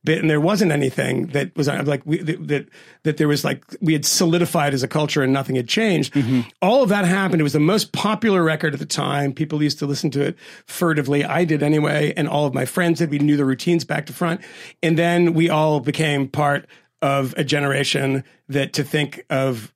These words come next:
Speaker 1: gay rights as not being something that was real and on the agenda w-, would be crazy.
Speaker 2: Mm-hmm.
Speaker 1: I mean, the people who say,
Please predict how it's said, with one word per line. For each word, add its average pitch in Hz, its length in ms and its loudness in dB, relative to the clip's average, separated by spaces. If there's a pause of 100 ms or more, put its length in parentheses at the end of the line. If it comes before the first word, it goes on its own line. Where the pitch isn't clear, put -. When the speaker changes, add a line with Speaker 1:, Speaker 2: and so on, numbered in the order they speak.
(160)
Speaker 1:
gay 143 220 0
rights 135 340 0
as 131 140 -2
not 135 180 -2
being 135 180 0
something 131 360 -2
that 127 100 -2
was 123 140 -2
real 135 200 2
and 131 80 0
on 131 100 -2
the 131 80 -2
agenda 135 280 -2
w-, 127 180 0
would 131 160 -2
be 123 80 -6
crazy. - 480 -2 (140)
Speaker 2:
Mm-hmm. 143 240 2
Speaker 1:
I 170 80 0
mean, 170 120 4
the 160 40 -2
people 180 300 2
who 165 160 4
say, 156 480 0